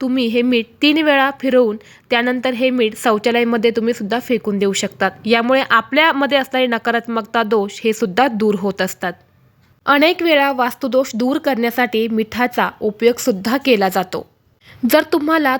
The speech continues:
तुमच्या वास्तूमध्ये, तुमच्या घरामध्ये नेहमी भीती वाटत असेल तर अशा वेळी आपल्या दोन्ही हातांमध्ये मीठ घ्यायचे,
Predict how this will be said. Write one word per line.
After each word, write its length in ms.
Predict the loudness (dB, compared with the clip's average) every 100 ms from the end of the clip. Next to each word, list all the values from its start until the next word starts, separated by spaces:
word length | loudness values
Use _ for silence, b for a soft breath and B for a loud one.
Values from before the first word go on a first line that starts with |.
| -4
तुमच्या 280 | -4 -2 0
वास्तूमध्ये, 680 | 0 0 -4 -2 0 0 -2 -4
तुमच्या 260 | -4 -4
घरामध्ये 600 | -4 0 0 2 2 2
नेहमी 340 | 0 -2 -2 -2
भीती 320 | -4 -4 0
वाटत 240 | 0 0
असेल 260 | -4 -2 -4 -2
तर 100 | -2 0
अशा 300 | 0 2 4
वेळी 300 | 2 0 -2 -6
आपल्या 280 | -8 -6
दोन्ही 320 | -4 -2 -2 -4
हातांमध्ये 520 | -4 -4 -4 0 0
मीठ 320 | 0 -2 -2
घ्यायचे, 340 | -4 -4 -6